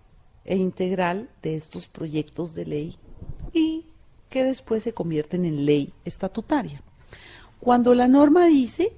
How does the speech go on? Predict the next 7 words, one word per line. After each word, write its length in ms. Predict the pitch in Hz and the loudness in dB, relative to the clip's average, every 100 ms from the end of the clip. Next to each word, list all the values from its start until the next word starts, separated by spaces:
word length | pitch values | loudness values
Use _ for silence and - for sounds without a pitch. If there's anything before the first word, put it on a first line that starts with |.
| - | -8
que 220 | - 196 | -2 0
es 160 | 196 - | 0 0
un 140 | 233 | -2
control 540 | 220 247 233 214 208 - - - | 0 0 2 2 2 -4 -14 0
único 560 | 285 254 226 - 330 - - - _ - - | 2 4 2 -2 -8 -8 -20 -20 _ -20 -6
e 120 | - | 0
integral, 760 | 170 175 - 240 277 254 208 | 0 0 0 2 4 2 2